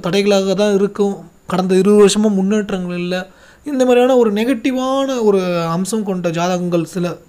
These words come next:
அவயோக ஜாதகங்கள் என்று சொல்வார்கள், அது போன்ற ஜாதகங்கள் இருந்தால் கூட நான் சொல்ல போகிற இந்த விஷயத்தை கடைபிடிக்கும் போது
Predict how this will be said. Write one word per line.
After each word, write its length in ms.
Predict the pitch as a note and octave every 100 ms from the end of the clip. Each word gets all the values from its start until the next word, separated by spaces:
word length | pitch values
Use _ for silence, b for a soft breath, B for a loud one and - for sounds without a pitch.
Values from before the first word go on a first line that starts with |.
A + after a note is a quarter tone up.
| -
அவயோக 480 | E3+ G3 A3 G3 E3
ஜாதகங்கள் 500 | D#3+ E3 D#3 D#3+ D#3
என்று 180 | D#3
சொல்வார்கள், 460 | C#3+ D#3 D3+ D3 C#3+ B B B B
அது 180 | A3+
போன்ற 340 | B3 C#4 C#4 C#4+
ஜாதகங்கள் 520 | B3 B3+ B3 A#3 A3
இருந்தால் 340 | A#3+ A#3+ A#3
கூட 140 | A3 A3+
நான் 220 | G#3 F#3
சொல்ல 140 | G#3+ A#3
போகிற 360 | A3+ G3 F3+
இந்த 320 | F3 F#3+ A3+
விஷயத்தை 440 | G#3+ G#3 C4 G#3+ G#3+
கடைபிடிக்கும் 600 | F#3+ G3+ G3 F#3 F3+ E3+
போது 380 | E3+ E3+ A3+